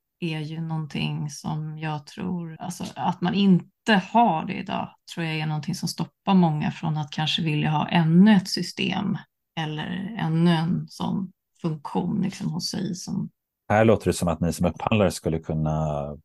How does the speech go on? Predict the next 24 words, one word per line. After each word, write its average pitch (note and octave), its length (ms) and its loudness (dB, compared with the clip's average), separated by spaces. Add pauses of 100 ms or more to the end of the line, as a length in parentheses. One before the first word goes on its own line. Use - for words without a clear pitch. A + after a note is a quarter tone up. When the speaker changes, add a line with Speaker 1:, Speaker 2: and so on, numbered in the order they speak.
(100)
Speaker 2:
ställa E2 360 2
krav E2+ 500 4
och, D#2+ 300 -2
och D#2 560 -2 (320)
ändra F#2+ 280 4
kraven D#2 400 2
nästa D#2+ 260 -4
gång D#2+ 100 2
ni E2+ 60 0
upphandlar D#2+ 380 -2
en D#2+ 180 -4
upphandlingsplattform. E2 920 -2 (300)
Så - 120 -2
att - 80 -6
den E2+ 140 0
har F#2 440 6
mer F2 220 2
avancerad D2+ 380 0
funktionalitet D#2+ 760 -4
vad D#2+ 140 -2
gäller D2+ 580 -2 (400)
eh, D#2+ 400 -6
historisk F#2 420 4
information, F2 760 2